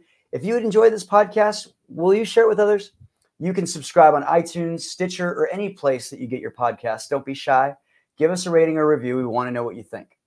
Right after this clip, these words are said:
Check out our show notes for links to connect with our guests, plus links to websites, books, or special downloads we talked about on today's episode. This podcast is br-, made possible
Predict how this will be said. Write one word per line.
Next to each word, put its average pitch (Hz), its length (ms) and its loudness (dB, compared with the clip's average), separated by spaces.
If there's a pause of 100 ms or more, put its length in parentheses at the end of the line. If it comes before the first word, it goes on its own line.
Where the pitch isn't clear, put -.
(500)
Check 202 400 4
out 180 400 8
our 135 160 6
show 170 260 4
notes 226 460 0
for 143 300 4
links 151 340 -2
to - 80 -8
connect 175 320 2
with 196 80 2
our 165 100 6
guests, - 480 2
plus 175 420 2
links 165 340 -4
to 135 140 -6
websites, 156 680 4
books, 170 340 2
or 143 40 -10
special 175 380 -4
downloads 160 480 0 (320)
we 139 80 -8
talked 160 280 0
about 143 200 2
on 139 160 -4
today's 123 320 -6
episode. 110 440 -8 (500)
This 135 180 -4
podcast 131 600 -2
is 107 60 -16
br-, 120 280 -4
made 151 280 -4
possible 170 460 2